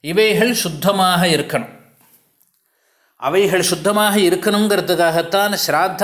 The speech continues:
ஆரம்பத்திலிருந்து அங்கங்க சுத்தம் பண்ணிண்டே வரும். ஸ்ராத்தம் ஆரம்பிக்கிறதுக்கு முன்னாடி புண்ணியாக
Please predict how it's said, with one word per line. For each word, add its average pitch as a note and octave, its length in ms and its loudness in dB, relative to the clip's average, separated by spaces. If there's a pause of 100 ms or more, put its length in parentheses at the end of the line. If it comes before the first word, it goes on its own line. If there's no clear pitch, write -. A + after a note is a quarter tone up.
(120)
ஆரம்பத்திலிருந்து F3 960 -2 (880)
அங்கங்க F#3+ 580 -4
சுத்தம் F#3 440 -4
பண்ணிண்டே F3+ 460 0
வரும். D3 280 0 (840)
ஸ்ராத்தம் F3 480 -2
ஆரம்பிக்கிறதுக்கு E3+ 760 -2
முன்னாடி F3 440 -2
புண்ணியாக F3+ 460 -2